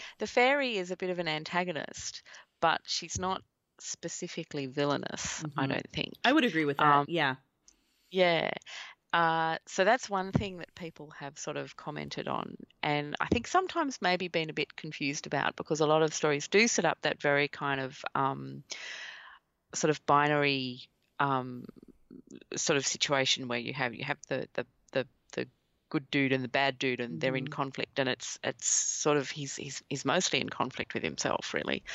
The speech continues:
Speaker 2: Yeah,
Speaker 1: Um,
Speaker 2: absolutely.
Speaker 1: so that's the first thing. The second thing that, um, people, and it's, it's funny, people have either hated it or they've really loved it. Um, and in my story, um, my beauty Isabeau,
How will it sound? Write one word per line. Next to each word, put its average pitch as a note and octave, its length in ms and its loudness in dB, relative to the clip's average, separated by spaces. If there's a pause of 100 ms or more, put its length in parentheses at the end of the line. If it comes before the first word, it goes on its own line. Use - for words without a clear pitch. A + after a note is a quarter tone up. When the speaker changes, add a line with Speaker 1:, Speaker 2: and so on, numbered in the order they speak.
(120)
Speaker 2:
Yeah, C3+ 240 -4 (320)
Speaker 1:
Um, E3+ 220 6
Speaker 2:
absolutely. C#3+ 500 -6
Speaker 1:
so - 120 2
that's A#3 140 4
the B3 80 -6
first E3 240 -6
thing. C#3+ 180 -6 (960)
The F3 120 -6
second G#3+ 300 0
thing C4+ 140 -2
that, G#3+ 140 -2 (140)
um, D#3 340 -6
people, D3 500 -6 (1300)
and F3+ 260 2
it's, - 240 -4
it's - 140 -4
funny, D#3 200 -2
people F3 260 -2
have E3 80 0
either D#3 160 4
hated F3+ 340 2
it - 220 0
or D#3 100 6
they've C#3+ 300 0
really D#3 260 -2
loved D3 300 -4
it. - 120 -6 (140)
Um, D3 380 0 (180)
and D3 500 0 (540)
in D3+ 260 2
my E3 380 6
story, D3 680 2 (120)
um, C#3+ 520 0 (500)
my D3 320 6
beauty C#3 480 0
Isabeau, C#3+ 360 2